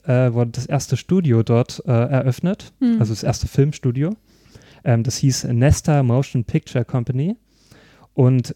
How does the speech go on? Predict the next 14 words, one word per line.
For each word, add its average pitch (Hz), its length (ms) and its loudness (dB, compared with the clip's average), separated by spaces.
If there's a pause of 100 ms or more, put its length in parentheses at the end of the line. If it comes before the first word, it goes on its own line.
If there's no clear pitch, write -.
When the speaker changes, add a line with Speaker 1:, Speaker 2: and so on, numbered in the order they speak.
Speaker 1:
deswegen 127 800 2
wurden 120 220 4
da 113 100 4
viele 127 640 0
Villen 127 240 4
dann 113 160 -2
auch 113 180 -4
drumherum 110 480 -4
gebaut 107 380 -4
um 110 180 -6
diese 110 240 -4
Straße. 127 640 -6 (320)
Speaker 2:
Hm. 226 420 0
Speaker 1:
Und 120 320 0